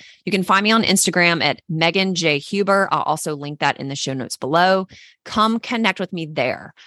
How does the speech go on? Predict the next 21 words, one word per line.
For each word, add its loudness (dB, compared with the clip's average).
Um, 0
I 0
give -2
a 0
lot -2
of -8
value 2
over 0
there. 0
We -8
can -6
get 0
into -6
conversation -2
together 2
in -4
the -4
D -4
Ms 0
over -2
there. 0